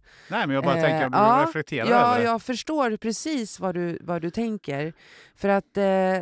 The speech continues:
Speaker 2: det här blir ju en form utav, eh, eh,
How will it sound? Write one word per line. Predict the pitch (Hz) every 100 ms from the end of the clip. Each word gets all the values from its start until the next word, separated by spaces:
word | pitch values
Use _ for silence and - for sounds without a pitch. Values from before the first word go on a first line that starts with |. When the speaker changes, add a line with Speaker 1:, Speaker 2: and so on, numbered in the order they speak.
| -
Speaker 2:
det | 170 196
här | 190 214 240
blir | 190 214 214 190
ju | 180 170
en | 165 160
form | 151 180 160 160
utav, | 156 160 151 147 139
eh, | 151 143 139 139 _ _ - - _ _ _
eh, | - 50